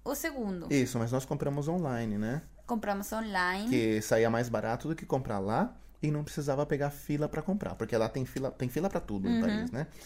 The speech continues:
Speaker 2: Então tem a fila pra comprar, e, só que você não pode subir na hora, só se não ti-, só se tiver espaço no agendamento.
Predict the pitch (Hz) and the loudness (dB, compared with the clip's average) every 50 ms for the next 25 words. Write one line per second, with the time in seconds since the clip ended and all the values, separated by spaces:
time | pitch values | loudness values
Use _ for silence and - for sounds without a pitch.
0 | - - - - - 120 110 107 107 104 101 - - 135 135 135 123 - - - | -16 -16 -14 -8 -4 -4 -2 -2 -2 -2 -4 -2 -2 -2 -2 -2 -2 -2 -4 -4
1 | - - 101 92 98 - - - - - - 277 277 - - - - - - - | -4 -4 -6 -6 -6 -4 -4 -2 0 0 0 -2 -2 -6 -12 -20 -20 -20 -20 -20
2 | - - - 117 113 107 104 - 113 113 113 - - 151 180 196 - 143 143 143 | -12 -6 -2 0 0 0 0 0 -2 -2 -2 -4 -2 0 0 2 2 2 0 0
3 | - 147 139 147 165 175 180 147 113 101 92 95 - - 104 101 - - 135 139 | -2 -2 -2 0 0 0 2 2 2 0 0 -2 -2 -2 -2 -2 -2 -4 -4 -2
4 | 151 151 - - - - - - 123 - - - 135 127 127 127 - - - - | -4 -4 -4 -6 -8 -6 -2 -2 -2 -2 -4 -4 -4 -4 -4 -4 -6 -6 0 2
5 | 113 104 113 123 - 139 139 135 135 135 139 135 147 170 165 139 104 90 85 - | 2 2 2 0 -2 -4 -2 -2 -2 -2 -2 -2 -2 -2 -2 -2 -2 -4 -6 -8